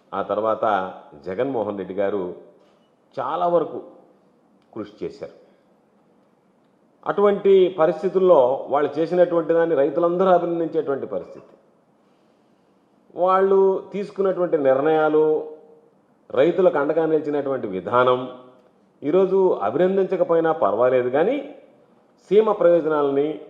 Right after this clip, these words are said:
రైతుల ప్రయోజనాలని, ప్రజల ప్రయోజనాలని దెబ్బ కొట్టుకునే, దెబ్బ కొట్టే విధంగా ఈరోజు చంద్రబాబు నాయుడు గారు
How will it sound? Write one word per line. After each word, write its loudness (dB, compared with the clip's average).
రైతుల 2
ప్రయోజనాలని, 0
ప్రజల 0
ప్రయోజనాలని -2
దెబ్బ -4
కొట్టుకునే, -6
దెబ్బ -2
కొట్టే -6
విధంగా 0
ఈరోజు -2
చంద్రబాబు -2
నాయుడు -4
గారు -4